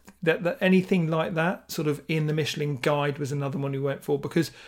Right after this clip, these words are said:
some of these you can, like, actually get paid to be involved. Like, so Alistair Sordays was a guide that you would pay to be in, and then they'd send you a sticker going, "Recommended by Sordays." They would always review you. It wasn't,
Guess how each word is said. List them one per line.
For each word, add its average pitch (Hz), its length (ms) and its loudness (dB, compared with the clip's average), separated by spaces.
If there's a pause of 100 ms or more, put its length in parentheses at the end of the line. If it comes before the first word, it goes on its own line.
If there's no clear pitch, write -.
(380)
some 208 260 4
of 202 80 6
these 160 260 2
you 156 120 0
can, 156 180 2
like, 151 220 0
actually 156 220 -4
get - 200 -6
paid 147 600 -2
to 139 100 -14
be 143 240 2
involved. 147 420 4
Like, - 140 -2
so 151 260 0
Alistair 156 320 0
Sordays 143 640 0
was 131 100 -4
a 139 80 0
guide 139 340 0
that - 120 -8
you 147 160 -2
would 135 160 -4
pay 147 300 -2
to 139 120 -8
be 139 300 0
in, 143 100 2
and 139 80 -2
then 135 140 -4
they'd 135 160 -4
send 143 240 -6
you 190 80 -4
a - 40 -8
sticker - 300 -6
going, 135 300 -2
"Recommended 139 500 -4
by 135 140 -4
Sordays." 156 540 -2 (280)
They 175 140 6
would 185 100 10
always 180 280 10
review 147 300 4
you. 151 200 4
It 156 100 0
wasn't, 147 380 0